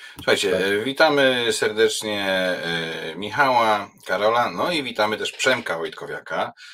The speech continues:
Speaker 1: Przemek, który, e, dał nam przykład jak Bonaparte, wrócił właśnie z ziemi włoskiej do Polski. Z ziemi włoskiej, w której, przypomnijmy,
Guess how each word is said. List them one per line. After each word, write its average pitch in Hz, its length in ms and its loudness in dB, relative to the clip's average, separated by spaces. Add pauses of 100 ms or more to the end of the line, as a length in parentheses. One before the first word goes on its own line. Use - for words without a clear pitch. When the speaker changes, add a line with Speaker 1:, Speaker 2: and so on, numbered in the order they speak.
(140)
Speaker 1:
Przemek, 120 440 0
który, 98 320 0 (880)
e, 78 60 -20
dał 90 360 -2
nam 92 160 -6
przykład 90 360 -6
jak 85 160 -6
Bonaparte, 85 640 -6
wrócił 104 380 -4
właśnie 90 600 -6 (360)
z 82 100 -14
ziemi 95 280 -4
włoskiej 92 420 -4
do 85 100 -4
Polski. - 720 -8 (360)
Z - 80 -10
ziemi 120 220 -2
włoskiej, 113 460 0
w - 80 -16
której, 95 200 -2
przypomnijmy, 104 880 -2